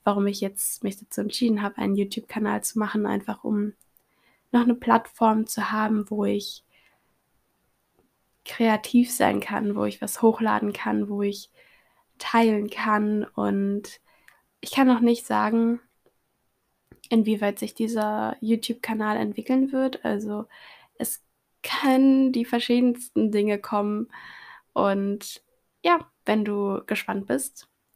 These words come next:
was für Videos noch kommen werden, kannst du den Kanal sehr gerne abonnieren. Und du kannst dir natürlich auch das erste Video anschauen. Das würde mich auch total freuen. Und das ist eigentlich so das Neueste vom Neuesten. Und ich wollte das,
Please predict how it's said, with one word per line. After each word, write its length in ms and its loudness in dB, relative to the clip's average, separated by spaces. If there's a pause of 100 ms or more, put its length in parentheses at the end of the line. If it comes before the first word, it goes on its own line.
(140)
was 220 -4
für 120 -2
Videos 300 -2
noch 120 -4
kommen 240 -2
werden, 240 0
kannst 260 -4
du 80 -6
den 260 -2
Kanal 380 -4
sehr 180 -4
gerne 280 -6
abonnieren. 600 0
Und 180 -2
du 40 -8
kannst 240 -6
dir 60 -4
natürlich 360 -8
auch 60 -16
das 140 -8
erste 340 -4
Video 280 6
anschauen. 540 -4 (480)
Das 160 -12
würde 140 -2
mich 160 -8
auch 80 -4
total 360 -6
freuen. 600 -2 (1200)
Und 140 6
das 160 0
ist 220 -6
eigentlich 280 0
so 100 -4
das 360 -6 (360)
Neueste 600 -2
vom 280 -6
Neuesten. 600 -2
Und 100 -2
ich 120 -8
wollte 240 -4
das, 140 -8